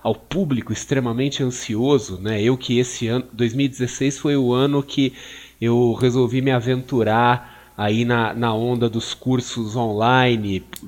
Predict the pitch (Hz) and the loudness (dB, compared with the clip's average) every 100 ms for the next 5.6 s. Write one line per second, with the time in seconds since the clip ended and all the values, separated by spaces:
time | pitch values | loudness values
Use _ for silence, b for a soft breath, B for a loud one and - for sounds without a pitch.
0 | 101 117 110 123 101 101 120 135 123 113 | -16 -12 -4 -2 0 0 2 4 4 2
1 | - 90 92 110 - 107 - 110 101 - | -4 -6 -6 -6 -6 -8 -4 -4 -6 0
2 | 139 135 101 113 151 190 - 156 131 110 | 4 4 2 0 4 2 2 0 2 0
3 | 113 117 147 139 165 131 120 113 113 117 | -4 -2 -2 0 0 0 0 -4 -4 -4
4 | 117 120 104 107 104 110 110 113 113 147 | -4 -4 -6 -6 -6 -4 -2 -2 2 2
5 | - 156 165 - - | 2 -2 -2 0 0